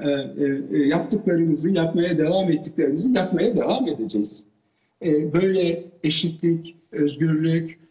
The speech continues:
işte doğa kurtulacak, böyle şeyler olmayacak. Doğanın kurtulması,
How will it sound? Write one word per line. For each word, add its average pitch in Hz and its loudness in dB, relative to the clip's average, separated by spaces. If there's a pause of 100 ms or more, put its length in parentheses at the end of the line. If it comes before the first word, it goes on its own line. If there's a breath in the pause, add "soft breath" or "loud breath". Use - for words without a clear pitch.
(100)
işte 147 -2
doğa 151 0
kurtulacak, 156 -2
böyle 190 2
şeyler 151 2
olmayacak. 131 0 (140)
Doğanın 156 2
kurtulması, 160 -4